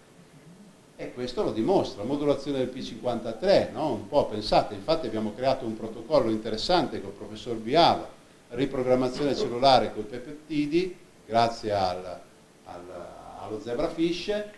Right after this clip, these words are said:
e al self. E, e alcuni risultati nel miglioramento della qualità della vita, della risposta alla, alle terapie standard ci sono,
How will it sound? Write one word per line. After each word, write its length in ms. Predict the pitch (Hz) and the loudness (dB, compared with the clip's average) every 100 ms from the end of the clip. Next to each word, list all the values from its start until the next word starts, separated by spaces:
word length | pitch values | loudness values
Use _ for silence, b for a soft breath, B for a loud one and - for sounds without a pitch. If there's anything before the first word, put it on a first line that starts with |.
| - - - - - | -20 -20 -20 -20 -2
e 400 | 151 202 214 - | 6 8 6 2
al 220 | 117 113 | -4 -2
self. 380 | - 190 127 - - - - - - - - | 4 6 6 4 -8 -12 -14 -18 -20 -20 -8
E, 100 | 170 | -6
e 260 | 165 151 139 | -4 -6 -8
alcuni 360 | 131 113 156 151 | -10 -6 0 0
risultati 720 | 123 113 110 151 143 - 98 | 0 -4 -4 4 4 4 -4
nel 200 | 95 95 101 104 101 - - - - 104 | -8 -8 -12 -14 -14 -18 -20 -20 -20 -14
miglioramento 560 | 104 107 113 143 - | -6 -4 0 0 -2
della 160 | 104 95 | -6 -6
qualità 380 | 104 101 104 120 | -6 -6 -4 -2
della 180 | 104 | -2
vita, 380 | 104 143 120 98 | -2 -2 -2 -4
della 240 | 87 90 92 | -8 -10 -10
risposta 760 | 90 - 104 127 107 - 90 - - - - - | -14 -18 -6 -4 -4 -8 -14 -16 -20 -20 -20 -14
alla, 380 | 107 104 101 101 | -8 -4 -4 -4
alle 260 | 107 107 | -6 -6
terapie 380 | 117 107 - 131 | -4 -6 -4 -6
standard 800 | 120 151 131 131 147 185 202 - | -4 2 2 4 4 4 2 -6
ci 120 | - - | -10 -10
sono, 480 | - 170 135 - | 0 4 4 0